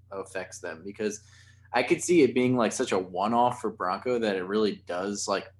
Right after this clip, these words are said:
make them either try too hard, like, they're, like, pulling out all the stops, or, you know, maybe, like, he's just so laser focused on the day-to-day that he doesn't even really care. Um, but yeah, I guess we'll see. Also, I was just looking at B Y U schedule.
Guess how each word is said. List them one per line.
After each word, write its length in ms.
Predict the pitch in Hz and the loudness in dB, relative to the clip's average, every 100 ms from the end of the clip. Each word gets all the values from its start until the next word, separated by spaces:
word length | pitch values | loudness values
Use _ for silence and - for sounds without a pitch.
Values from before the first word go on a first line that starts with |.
| _ _ _ | _ _ _
make 260 | 107 107 107 | 0 0 2
them 300 | 110 101 101 - | 0 0 -4 0
either 240 | 117 107 - | 2 2 -2
try 320 | - 113 117 | 0 2 2
too 320 | - 120 117 | 2 0 0
hard, 520 | 87 98 117 139 139 | 0 2 4 2 -2
like, 160 | 98 98 | -8 -4
they're, 140 | 104 101 | -4 -2
like, 200 | 95 - _ _ _ | -4 -6 _ _ _
pulling 260 | 123 117 107 | 2 2 4
out 140 | 101 | 2
all 160 | 101 107 | 2 0
the 60 | |
stops, 680 | 92 - 87 147 - - - _ _ - | -2 -4 -2 -2 -6 -14 -16 _ _ -6
or, 260 | 117 120 113 | 4 6 6
you 140 | 110 | 4
know, 140 | 104 98 | 2 2
maybe, 340 | 104 107 101 | 0 2 2
like, 180 | 95 90 | 0 -2
he's 240 | 107 98 | -4 -4
just 200 | 101 - | -4 -4
so 180 | 104 92 | -2 -2
laser 300 | 90 92 92 | 0 -2 -6
focused 420 | - 92 - - | -6 -6 -6 -8
on 160 | 90 90 | -8 -8
the 140 | 92 | -10
day-to-day 560 | 95 92 92 - 76 87 | -6 -6 -6 -6 -6 -4
that 120 | 82 | -8
he 100 | 87 | -10
doesn't 260 | 87 85 87 | -12 -12 -14
even 160 | 80 - | -18 -18
really 200 | 87 73 | -16 -16
care. 360 | - 85 98 - _ _ _ _ - | -14 -8 -8 -8 _ _ _ _ -6
Um, 360 | 95 87 87 - _ _ _ _ - | -6 -6 -12 -20 _ _ _ _ -2
but 280 | 107 98 113 | 0 0 0
yeah, 140 | 101 | 2
I 80 | 98 | 2
guess 180 | 107 117 | 0 -2
we'll 100 | 110 | -4
see. 420 | - 127 110 - - - | -4 -2 -2 -2 -16 0
Also, 240 | 131 135 | 2 6
I 60 | 135 | 6
was 80 | 123 | 6
just 140 | - | 4
looking 180 | 196 185 | 0 2
at 140 | 127 104 | 0 2
B 80 | |
Y 140 | 117 113 | 2 2
U 140 | 110 | 0
schedule. 600 | 107 90 92 131 127 123 | -4 -6 -6 -4 -4 -6